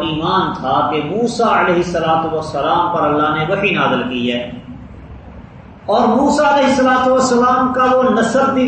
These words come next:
بیان کرتے، کہتے کہ یہ اولاد یعقوب میں سے ہیں، اولاد اسحاق میں سے ہیں، ابراہیم علیہ الصلوۃ والسلام کی اولاد میں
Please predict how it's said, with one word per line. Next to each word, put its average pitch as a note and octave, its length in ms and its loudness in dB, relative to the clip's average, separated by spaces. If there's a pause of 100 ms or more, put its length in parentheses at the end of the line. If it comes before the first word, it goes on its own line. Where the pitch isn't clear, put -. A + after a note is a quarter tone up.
بیان F#3 300 2 (100)
کرتے، C#3 340 0 (1800)
کہتے A3 280 2 (100)
کہ A#3 60 2
یہ G#3+ 300 2
اولاد F3 380 2
یعقوب G3 640 2 (100)
میں E3+ 140 -2 (100)
سے E3 160 -4
ہیں، A#2 240 -4 (1040)
اولاد E3+ 320 4 (160)
اسحاق F#3 640 0
میں E3 120 -6 (100)
سے D3+ 140 -4
ہیں، A#2 220 -6 (1000)
ابراہیم G3 600 2
علیہ A#3 160 2
الصلوۃ F#3+ 540 2
والسلام F3 480 -2 (100)
کی E3 220 -4
اولاد C#3+ 400 2
میں C#3 100 -4